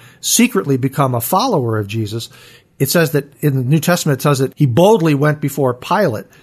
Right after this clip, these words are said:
and asked Pilate to give him the body of Jesus so that he could then bury it in a tomb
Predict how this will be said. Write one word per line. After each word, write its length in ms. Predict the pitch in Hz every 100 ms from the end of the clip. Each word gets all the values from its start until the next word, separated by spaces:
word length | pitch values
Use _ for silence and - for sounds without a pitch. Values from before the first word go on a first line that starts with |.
| _ -
and 200 | 135 -
asked 400 | 156 175 - -
Pilate 420 | - 180 196 123
to 80 | -
give 280 | 107 151 160
him 200 | 151 123
the 80 | 117
body 340 | 127 123 123
of 80 | 107
Jesus 480 | 104 190 156 123 - - - -
so 200 | - 165
that 200 | 143 135
he 220 | - 214
could 160 | 202 143
then 360 | 156 143 135 - - _ -
bury 460 | 113 175 214 143 127
it 180 | 120 -
in 420 | 151 151 143 135 -
a 80 | 135
tomb 680 | - - 262 202 151 143